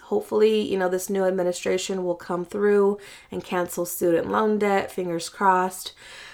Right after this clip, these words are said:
You know, now's gonna be the time to job hunt for that long life career that you want. And it's, it's a lot to worry about, you know? Like, damn, Jackie, I just graduated. Like, can I breathe first? Let me breathe.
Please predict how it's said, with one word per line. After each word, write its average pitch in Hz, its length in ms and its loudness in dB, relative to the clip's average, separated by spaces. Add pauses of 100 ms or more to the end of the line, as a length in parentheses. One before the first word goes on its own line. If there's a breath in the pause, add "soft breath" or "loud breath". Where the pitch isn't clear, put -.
(160 loud breath)
You 214 160 2
know, 185 340 8
now's 185 420 4
gonna 196 200 0
be 185 160 2
the 175 100 4
time 180 460 0
to 180 280 -2
job 175 440 2
hunt 202 320 -4
for 190 100 -2
that 180 240 0
long 175 560 2 (260)
life 175 460 2
career 170 500 2
that 196 140 0
you 226 160 0
want. 233 360 4 (400 loud breath)
And 269 160 2
it's, - 320 0
it's 262 220 -6
a 285 40 0
lot 269 360 -2
to 262 100 2
worry 247 300 2
about, - 480 -2
you 208 100 0
know? 208 240 4
Like, 196 300 0
damn, 214 600 0
Jackie, 214 720 -2
I 214 120 -2
just 247 400 -4
graduated. 202 800 0
Like, - 280 -4
can 214 160 -2
I 190 120 2
breathe 202 540 4
first? 311 480 4
Let - 140 -4
me 269 160 2
breathe. 214 560 2